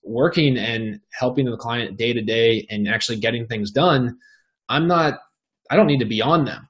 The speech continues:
right? I-, if all of a sudden, you know, a month from now, a year from now, people's tasks are becoming overdue, things aren't getting executed on time, you know, we have a different conversation. We're able to sit down and identify why or why not and really dig into it.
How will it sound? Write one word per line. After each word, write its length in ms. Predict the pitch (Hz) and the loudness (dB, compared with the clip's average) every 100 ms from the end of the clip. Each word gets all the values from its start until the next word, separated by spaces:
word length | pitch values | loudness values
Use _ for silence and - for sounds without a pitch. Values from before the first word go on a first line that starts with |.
| - | -2
right? 240 | 127 143 | 2 4
I-, 60 | 147 | 4
if 240 | 143 143 | 2 4
all 140 | 175 196 | 6 6
of 60 | |
a 60 | 175 | 2
sudden, 600 | - 165 165 151 131 117 _ _ _ _ - | 2 2 4 4 0 -4 _ _ _ _ -8
you 100 | 123 | -2
know, 240 | 117 117 | 0 0
a 80 | 117 | 0
month 260 | 123 147 147 | 0 0 0
from 120 | 139 | 0
now, 160 | 123 | 0
a 40 | 117 | 2
year 160 | 147 | 2
from 140 | 160 139 | 2 0
now, 500 | 123 120 117 107 - _ - | 2 2 0 -4 -8 _ -2
people's 400 | 143 139 131 - | 0 2 0 0
tasks 460 | 123 123 131 - | 0 0 0 -2
are 60 | 117 | -2
becoming 380 | 117 120 120 110 | -4 -4 -4 -2
overdue, 720 | 110 110 107 113 110 110 110 _ _ _ _ | -2 -2 0 2 2 0 -4 _ _ _ _
things 200 | 120 123 | -2 0
aren't 120 | 123 | 0
getting 220 | 117 113 - | -2 -4 -6
executed 440 | - - 123 113 | -8 -6 -6 -4
on 140 | 110 | -6
time, 460 | 104 113 113 110 107 _ _ _ - | -4 -4 -2 -4 -6 _ _ _ 0
you 60 | |
know, 140 | 143 131 | 4 4
we 120 | 127 | 2
have 220 | 147 147 | 2 4
a 60 | 143 | 4
different 280 | 131 123 | 2 0
conversation. 640 | 117 117 110 - 113 - 110 | -4 -2 -2 -2 -2 -2 0
We're 120 | 123 | 2
able 120 | 131 | 2
to 60 | 127 | 0
sit 220 | - 110 | -2 -2
down 140 | 110 | 0
and 80 | 113 | 0
identify 500 | 110 107 110 - 107 | 0 -2 -4 -2 0
why 240 | 101 104 107 | 2 2 4
or 100 | 104 | 2
why 140 | 101 | 2
not 260 | 107 110 90 | 2 0 0
and 100 | 107 | 0
really 200 | 117 107 | 0 -2
dig 260 | 104 110 | -2 -2
into 380 | 110 120 - | -2 -4 -4
it. 100 | 92 | -6